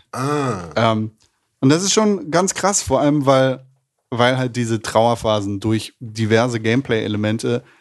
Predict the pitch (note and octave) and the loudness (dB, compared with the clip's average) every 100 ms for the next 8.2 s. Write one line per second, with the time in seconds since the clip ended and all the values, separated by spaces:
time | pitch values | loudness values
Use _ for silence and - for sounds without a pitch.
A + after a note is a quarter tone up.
0 | _ _ - C3+ C#3+ C#3 - B2 A#2+ A2 | _ _ 0 0 2 -2 0 2 4 2
1 | A2+ - G2 F#2 F#2 G2 F#2+ G2 G2+ G#2 | 0 -4 -4 -4 -6 -8 -8 -8 -6 -8
2 | G2+ - - - - - _ - A2+ - | -10 -14 -14 -16 -20 -20 _ -2 -2 0
3 | A2+ A#2 A2 - B2+ D3+ E3 D3 D3+ C#3+ | -4 -4 -6 -2 2 2 0 0 2 2
4 | C#3 C3 B2+ D3+ C#3+ - _ A#2+ G#2+ G#2+ | 2 -2 0 0 0 -14 _ -2 0 0
5 | G#2+ A2+ - A2+ - C#3 C#3 C3 C3+ - | 0 -2 -2 -6 -2 -2 -2 -2 -4 -4
6 | B2 B2+ - - _ _ _ - - A2 | -4 -4 -6 -12 _ _ _ -6 2 4
7 | A#2 A2+ G#2+ - A2 A#2+ A2+ A2 G#2+ A2 | 4 0 -4 -4 -4 -2 -2 -4 -2 -2
8 | G#2+ G#2+ | 0 -2